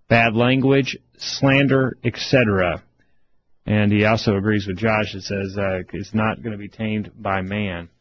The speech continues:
And so certainly James chapter three, verse eight is not telling us it's a futile effort to try and control your speech. It's not what James is saying here. James is saying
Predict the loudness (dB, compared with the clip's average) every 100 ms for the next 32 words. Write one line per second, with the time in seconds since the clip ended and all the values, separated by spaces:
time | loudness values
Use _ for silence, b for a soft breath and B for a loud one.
0 | _ _ _ _ 2 2 4 2 2 0
1 | 2 2 4 4 2 4 2 2 2 4
2 | 4 4 4 2 2 2 4 2 2 2
3 | 4 4 2 -2 -4 -16 _ _ _ -8
4 | -4 -4 -2 0 2 2 2 0 -2 -4
5 | 0 2 2 0 -2 0 0 0 -2 -8
6 | _ -4 -4 -2 -2 -2 -6 -18 -20 _
7 | -6 0 2 2 2 2 2 2 -2 -2
8 | 0 0 -2 -2 -4 -6 _ _ _ _
9 | _ 0 2 2 2 2 4 4 2 0